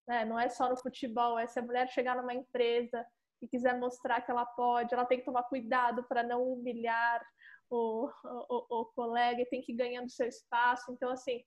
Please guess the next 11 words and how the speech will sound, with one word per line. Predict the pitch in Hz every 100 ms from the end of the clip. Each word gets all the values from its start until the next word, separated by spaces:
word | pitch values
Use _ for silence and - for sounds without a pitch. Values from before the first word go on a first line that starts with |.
| _ _ -
eu | 240
acho | 240 247
que | - 254 254
isso | 254
que | - 254
você | -
falou, | 226 240 247 - _ _ _ _
é, | 233
resume | 220 269 254 247 285 285
muito | 269 311 320
bem | 254 254 294